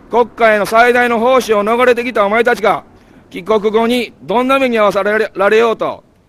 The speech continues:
日本国には関係ないのである。今、あなた方への抗議の言葉をルル述べましたけども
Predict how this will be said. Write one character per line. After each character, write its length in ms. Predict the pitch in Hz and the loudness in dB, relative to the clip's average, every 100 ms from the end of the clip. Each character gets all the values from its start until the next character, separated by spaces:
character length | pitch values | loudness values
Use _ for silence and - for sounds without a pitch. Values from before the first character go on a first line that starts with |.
| - | -8
日 120 | 185 | -2
本 200 | 226 220 | -2 -2
国 180 | 190 190 | -4 -4
に 80 | 226 | -4
は 80 | |
関 280 | 175 220 240 | -2 -2 -2
係 220 | 233 247 | -2 -2
な 140 | 220 240 | 0 -2
い 60 | |
の 80 | 254 | 0
で 80 | 233 | 4
あ 100 | 233 | 4
る。 120 | 165 - _ _ _ _ _ _ - | 2 -6 _ _ _ _ _ _ -10
今、 380 | 220 262 185 - _ _ _ - | -2 -2 -2 -6 _ _ _ -10
あ 80 | 180 | -4
な 120 | 202 | -2
た 100 | 247 | 0
方 240 | 247 226 | 0 0
へ 60 | 220 | -2
の 100 | 202 | -2
抗 240 | 214 262 | 0 2
議 80 | 247 | 2
の 100 | 208 | 0
言 220 | 190 233 | -4 -2
葉 140 | 214 190 | 0 0
を 80 | 185 | 2
ル 100 | 254 | 2
ル 140 | 226 | 0
述 120 | 185 | 2
べ 100 | 233 | 0
ま 100 | 262 | 0
し 20 | 247 | 0
た 80 | |
け 60 | 220 | -2
ど 100 | 208 | -2
も 280 | 190 123 | -2 -6